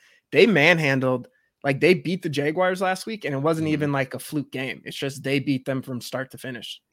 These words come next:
Speaker 2: Yeah.
Speaker 1: Very much like the Lions beat the Packers. It was one of those
Speaker 2: <laughs>
Speaker 1: types of games. <laughs>
Speaker 2: Yeah. It's, um,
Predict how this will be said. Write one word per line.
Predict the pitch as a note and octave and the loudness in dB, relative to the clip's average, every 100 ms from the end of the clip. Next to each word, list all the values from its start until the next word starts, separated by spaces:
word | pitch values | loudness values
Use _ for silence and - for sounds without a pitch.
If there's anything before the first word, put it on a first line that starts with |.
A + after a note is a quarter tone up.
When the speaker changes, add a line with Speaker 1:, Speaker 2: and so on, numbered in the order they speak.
| - | -6
Speaker 2:
Yeah. | A2+ D3 B2+ | -2 -2 -6
Speaker 1:
Very | C3+ D3+ D#3 D3+ | 2 6 6 6
much | D3 - | 2 0
like | B2+ - | -4 -4
the | A#2+ - | -10 -2
Lions | C3+ B2+ A#2+ | 0 0 -4
beat | C#3 C3+ | -8 -12
the | |
Packers. | A2+ A#2+ - - - - | -8 -8 -8 -14 -18 -4
It | |
was | C#3+ C3+ | -4 2
one | G3 | 2
of | E3 | 8
those | G#3+ - | 8 6
Speaker 2:
<laughs> | |
Speaker 1:
types | - D#3+ - | 4 4 4
of | E3+ | 0
games. | D3+ C#3+ C#3 - - | 0 -2 -6 -10 -6
<laughs> | A3+ - - _ | -6 -6 -14 _
Speaker 2:
Yeah. | A#2+ A#2 C3 G#2+ F#2+ _ _ _ _ - | -14 2 4 4 0 _ _ _ _ -6
It's, | C3 - | -4 0
um, | C3+ C3 B2+ A2+ | 2 4 2 0